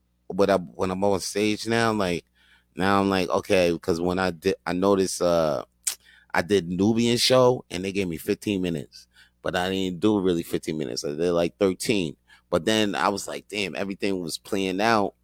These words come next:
but I didn't really say, I, I, and I came in there with more jokes too.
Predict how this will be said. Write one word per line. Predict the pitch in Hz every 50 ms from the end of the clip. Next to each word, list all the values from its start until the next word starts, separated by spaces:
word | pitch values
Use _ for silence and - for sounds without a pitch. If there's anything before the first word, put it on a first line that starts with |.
| _ _ _ _ _
but | - 90 92 90
I | 92 92 95 95
didn't | 95 90 87
really | 90 90 87 82
say, | - - - - 107 104 98 95 92 87 - _ _ _ _ _ _ _ _ _ _ _ _ -
I, | 87 92 82 - - _ -
I, | 85 - - - - -
and | 127 151 165 135
I | 113
came | - - 123 113 107
in | 104 101
there | 101 98
with | 95 92 85
more | 90 101 101 95
jokes | 80 - 101 104 101 82 - - - -
too. | - 110 104 80 - -